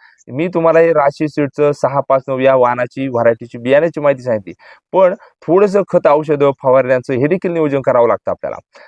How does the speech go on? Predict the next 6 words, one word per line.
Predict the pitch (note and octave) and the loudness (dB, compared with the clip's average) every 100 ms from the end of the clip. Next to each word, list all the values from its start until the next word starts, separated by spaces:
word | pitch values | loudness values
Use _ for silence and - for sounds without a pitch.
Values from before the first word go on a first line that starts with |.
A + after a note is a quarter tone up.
| - | -8
एकरी | D3+ D#3+ F#3+ | -4 -2 2
आपल्याला | F3+ F3+ F3+ | 2 2 2
दोन | F3 E3+ | 2 0
पॅकेट | E3 D#3+ E3 | 0 0 0
लागतात, | D#3 - E3 _ _ _ _ _ _ _ _ _ | 0 -2 -10 _ _ _ _ _ _ _ _ _
चारशे | A#2+ B2 D#3 | 0 0 0